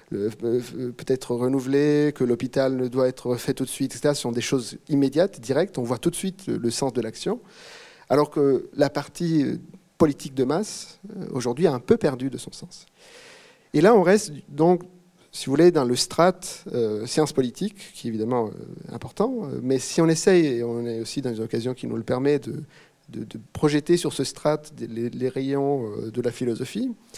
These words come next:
au fond, on se rend compte que peut-être l'impasse dans laquelle nous sommes, qui finit par se retrouver dans la question de la su-, de la, de l'acceptabilité,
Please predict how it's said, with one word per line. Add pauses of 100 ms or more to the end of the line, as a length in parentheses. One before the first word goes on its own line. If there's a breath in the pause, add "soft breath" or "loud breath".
(500 loud breath)
au
fond,
on
se
rend
compte
que
peut-être (440)
l'impasse
dans
laquelle
nous
sommes,
qui
finit
par
se
retrouver
dans
la
question
de
la
su-,
de
la,
de
l'acceptabilité,